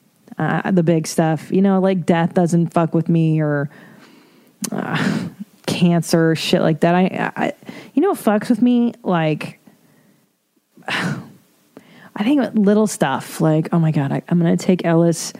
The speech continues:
to this Mommy and Me class today," which I did, by the way, for the first time on my therapist's recommendation. She told me to <laughs> go to a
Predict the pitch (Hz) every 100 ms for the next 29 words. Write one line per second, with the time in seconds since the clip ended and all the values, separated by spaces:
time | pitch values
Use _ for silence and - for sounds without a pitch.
0 | - - _ _ _ _ - 190 180 180
1 | 160 170 202 156 156 - 131 123 - -
2 | 127 123 - 190 202 233 196 233 226 185
3 | 170 165 165 160 - 170 - 170 - -
4 | 165 156 156 156 202 214 233 220 202 175
5 | 165 156 151 147 143 156 139 147 - 165
6 | 180 180 190 - - - 220